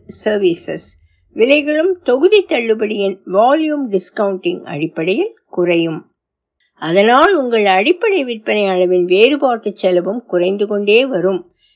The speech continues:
என்ற கருத்தை உதாரணங்களுடன் விளக்கினோம். ஆனால் அடிப்படை வேறுபாட்டு செலவை குறைப்பதற்கான வழிமுறைகளை ஆரம்ப நிலையிலேயே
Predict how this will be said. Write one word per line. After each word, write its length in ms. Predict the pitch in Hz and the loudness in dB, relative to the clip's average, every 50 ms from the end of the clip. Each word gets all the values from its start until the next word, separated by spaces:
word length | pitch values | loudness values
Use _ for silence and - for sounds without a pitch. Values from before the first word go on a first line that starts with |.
| _ _ - | _ _ -2
என்ற 300 | 247 269 277 269 247 240 | 0 0 2 2 0 0
கருத்தை 640 | - 247 254 277 440 453 453 - 247 214 220 - - | 0 0 2 2 2 0 0 -2 -4 -2 -2 -4 -4
உதாரணங்களுடன் 1080 | - 214 214 262 269 294 320 339 339 330 294 247 220 202 185 170 165 160 160 165 220 240 | -4 -4 0 2 2 2 2 2 0 0 -2 -2 -2 0 0 0 -2 -2 -4 -6 -6 -6
விளக்கினோம். 640 | 247 175 165 175 170 175 - 165 160 160 170 190 - - _ _ _ | -4 -2 -2 -2 -4 -4 -6 -8 -6 -6 -6 -8 -10 -14 _ _ _
ஆனால் 440 | - - 311 339 339 339 320 320 302 | -2 2 4 4 6 6 6 6 4
அடிப்படை 600 | 269 220 196 208 269 330 339 - 415 415 403 392 359 | 4 4 2 2 0 0 0 0 2 2 4 4 4
வேறுபாட்டு 640 | 349 339 330 330 320 311 311 294 285 277 - 277 | 2 2 0 0 -2 0 0 0 0 -2 -6 -6
செலவை 460 | - - 277 262 262 262 262 254 254 - | -2 0 0 0 0 -2 -4 -6 -6 -4
குறைப்பதற்கான 800 | 226 220 240 247 254 269 254 262 254 254 - 254 254 254 254 254 | -4 -2 -2 -2 -2 -4 -4 -4 -4 -4 -4 -2 -2 -2 -2 -2
வழிமுறைகளை 840 | 240 202 196 214 226 226 220 208 208 196 196 185 185 202 226 - | 0 0 0 0 0 -2 -2 -4 -2 -2 0 0 0 0 -2 -4
ஆரம்ப 640 | - - 180 151 156 185 247 311 359 381 359 359 370 | -6 -10 -8 -6 -4 -2 -2 0 0 0 0 0 0
நிலையிலேயே 920 | 349 330 311 294 285 277 277 262 262 254 254 254 254 269 285 285 277 - | 0 -2 -2 -2 -2 -2 -2 -2 -2 -4 -4 -2 0 2 2 2 2 0